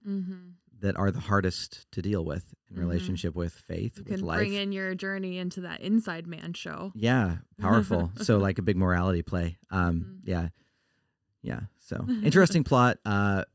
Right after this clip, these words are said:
Speaker 2: better acting, but, like, um, just, yeah, I was talking with Molly the other day
Speaker 1: Stanley
Speaker 2: about Ins-
Speaker 1: Tucci, David
Speaker 2: Stanley
Speaker 1: Tennant.
Speaker 2: Tucci, David Tennant. Um, yeah, so great acting, um,
Speaker 1: Mm-hmm.
Speaker 2: but really interesting morality play. But it, it raises the question of who are we and how do we actually,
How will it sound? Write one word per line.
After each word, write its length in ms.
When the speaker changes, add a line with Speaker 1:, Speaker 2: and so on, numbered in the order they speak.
Speaker 2:
better 260
acting, 480
but, 140
like, 340
um, 380
just, 220
yeah, 160
I 60
was 240
talking 180
with 180
Molly 360
the 120
other 120
day 180
Speaker 1:
Stanley 280
Speaker 2:
about 140
Ins- 140
Speaker 1:
Tucci, 320
David 160
Speaker 2:
Stanley 220
Speaker 1:
Tennant. 180
Speaker 2:
Tucci, 160
David 220
Tennant. 240
Um, 400
yeah, 180
so 180
great 380
acting, 520
um, 80
Speaker 1:
Mm-hmm. 320
Speaker 2:
but 180
really 220
interesting 320
morality 400
play. 160
But 140
it, 100
it 180
raises 360
the 80
question 240
of 60
who 200
are 180
we 160
and 80
how 140
do 80
we 80
actually, 460